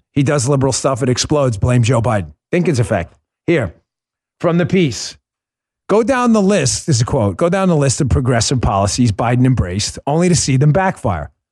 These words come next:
Assaults on fossil fuels contributing to five dollar a gallon gas. School lockdowns and woke instruction inspiring a parental <laughs> revolt for school choice. The threat of taxes and regulations, even as economic growth slows to a trickle in the last six months.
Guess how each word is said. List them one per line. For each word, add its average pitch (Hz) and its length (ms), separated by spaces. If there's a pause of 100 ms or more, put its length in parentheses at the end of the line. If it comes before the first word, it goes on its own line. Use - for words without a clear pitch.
(400)
Assaults 147 460
on 127 160
fossil 147 400
fuels 160 380
contributing 123 540
to 107 80
five 110 280
dollar 101 280
a 92 40
gallon 92 300
gas. 147 480 (680)
School 160 320
lockdowns 156 640
and 123 140
woke 131 260
instruction 143 560
inspiring 131 600
a 117 40
parental 127 440
<laughs> 131 100
revolt 113 320
for - 160
school 131 300
choice. 143 480 (720)
The 151 80
threat 156 260
of 127 120
taxes 143 440
and 139 100
regulations, 143 760
even 139 180
as 127 160
economic 131 460
growth 151 260
slows 135 380
to 143 140
a 123 40
trickle 151 400
in 156 80
the 156 80
last 160 260
six 180 220
months. 180 320